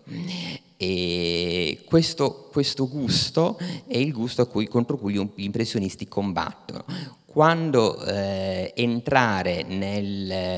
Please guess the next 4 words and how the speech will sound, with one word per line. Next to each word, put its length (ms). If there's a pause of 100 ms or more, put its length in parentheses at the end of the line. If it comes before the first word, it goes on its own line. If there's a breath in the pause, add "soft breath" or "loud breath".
(640)
nel, 460 (1120)
nel, 160
nel 140
salon 600